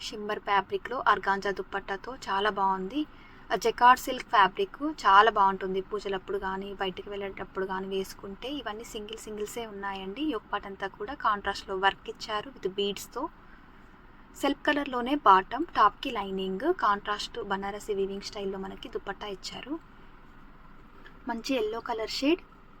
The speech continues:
మస్టర్డ్ షేడ్ అండి. డ్రెస్ పైన అంతా కూడా నీట్ థ్రెడ్ ఎంబ్రాయిడరీ ఇచ్చారు. సెల్ఫ్ కలర్లోనే బాటమ్, టాప్కి లోపల ఫుల్ లెంత్ వరకు లైనింగ్, కట్ వర్క్ ఆర్గాంజా దుపట్టా, దుపట్టా పైన కూడా థ్రెడ్ వర్క్ వస్తుంది.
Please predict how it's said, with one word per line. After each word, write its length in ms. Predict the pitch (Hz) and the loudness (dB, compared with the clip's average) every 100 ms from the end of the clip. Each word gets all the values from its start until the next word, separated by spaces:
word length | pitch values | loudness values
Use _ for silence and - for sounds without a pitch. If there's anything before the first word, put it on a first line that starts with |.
| - - | -20 -8
మస్టర్డ్ 340 | 233 - 254 247 | -6 -4 -4 0
షేడ్ 220 | 240 196 | 2 2
అండి. 240 | 180 175 | 0 -4
డ్రెస్ 240 | 185 240 - | -4 -6 0
పైన 160 | 302 285 | 4 4
అంతా 300 | 233 - 240 | 4 -2 -4
కూడా 280 | 233 226 202 | -2 -4 -4
నీట్ 480 | 214 214 214 226 226 | -4 -6 -6 -6 -2
థ్రెడ్ 220 | 208 202 | -2 -2
ఎంబ్రాయిడరీ 480 | 196 190 196 196 220 | -4 -2 -2 0 -2
ఇచ్చారు. 400 | - 226 220 294 | -2 -8 -4 -4
సెల్ఫ్ 280 | 247 196 | -4 -6
కలర్లోనే 480 | - 196 196 190 196 | -6 -8 -8 -8 -8
బాటమ్, 500 | 190 190 190 - 285 - - - - - - | 2 4 4 2 -4 -4 -10 -20 -20 -20 2
టాప్కి 340 | 247 226 - 294 | 4 6 4 0
లోపల 320 | 233 226 262 | 0 -4 -6
ఫుల్ 240 | - 208 | -4 -6
లెంత్ 240 | 202 196 190 | -4 -4 -4
వరకు 220 | - - | -4 -6
లైనింగ్, 500 | 415 190 196 202 285 | -8 -8 -8 -8 -2
కట్ 200 | 262 - | 0 0
వర్క్ 220 | 254 269 - | -2 -4 6
ఆర్గాంజా 500 | 202 196 190 208 208 | 8 8 6 -6 -4
దుపట్టా, 480 | 220 190 - 196 285 | -8 -8 -10 -4 0
దుపట్టా 380 | 311 - 208 285 | 0 -2 -6 -4
పైన 300 | - 196 196 | -6 -8 -10
కూడా 280 | - 240 330 | -10 -4 -2
థ్రెడ్ 280 | - 185 190 | -2 -2 -2
వర్క్ 220 | 190 - | -4 -6
వస్తుంది. 460 | 185 - 190 185 | -12 -12 -12 -14